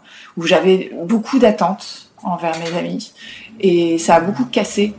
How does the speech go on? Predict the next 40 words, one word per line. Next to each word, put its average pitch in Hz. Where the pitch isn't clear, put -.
à 180
cause 175
de 180
ça, 175
parce -
que 185
j'avais 165
de -
trop -
grandes 190
attentes. -
Euh, 170
et 190
j'en 170
ai 170
beaucoup 208
souffert. 247
Et 185
donc, 185
euh, 165
j'ai 160
pas 220
eu 240
de 226
rupture 202
amoureuse, 202
moi, 208
mais 202
alors 160
j'ai 175
eu -
des 165
ruptures 180
amicales 190
qui 214
m'ont 165
fait 170
beaucoup, 175
beaucoup 311
réfléchir. 220